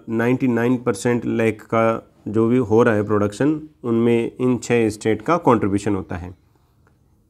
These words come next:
इंडियन लेग रिसर्च इंस्टीट्यूट, इंडियन लेग रिसर्च इंस्टीट्यूट आईएलआरआई was established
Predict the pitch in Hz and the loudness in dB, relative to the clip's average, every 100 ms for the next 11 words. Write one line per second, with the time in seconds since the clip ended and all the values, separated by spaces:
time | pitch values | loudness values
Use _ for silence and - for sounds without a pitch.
0 | - 147 147 160 175 175 165 127 123 127 | 0 6 8 8 6 2 -2 -2 0 0
1 | 143 151 - 120 110 123 - 147 147 156 | 0 -4 -6 -4 0 -2 0 2 2 2
2 | 120 113 - 120 117 - _ _ _ _ | 0 0 2 2 0 -6 _ _ _ _
3 | _ 135 131 131 143 139 120 131 135 151 | _ 0 4 6 6 4 4 2 0 -6
4 | 151 110 117 110 - 143 139 123 110 131 | -6 -2 -2 0 0 0 2 -2 2 2
5 | 135 139 - 123 117 131 147 - - 123 | 2 -2 -8 -2 2 4 2 -2 -4 0
6 | 123 127 - 120 120 117 151 - _ 117 | 0 0 0 2 2 2 0 -4 _ 0
7 | 120 123 123 131 120 - 127 131 135 | 4 4 2 0 0 2 4 4 2